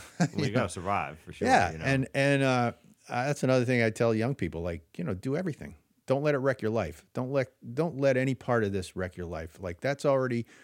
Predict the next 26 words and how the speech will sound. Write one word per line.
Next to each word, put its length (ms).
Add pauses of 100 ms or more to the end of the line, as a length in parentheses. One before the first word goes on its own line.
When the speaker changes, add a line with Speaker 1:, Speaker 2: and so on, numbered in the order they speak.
(140)
Speaker 1:
we 100
already 220
learned 300
that. 180 (240)
You 100
know, 60
Speaker 2:
Yeah. 140
Speaker 1:
we 100
already 240
learned 300
that, 100
that 320
that 160
can 120
happen 500
if 220
you 100
get 340 (1600)
too, 360 (500)
um, 420 (500)
perfect 480
about 280
all 120
this. 360
Like, 100
Speaker 2:
Yeah. 320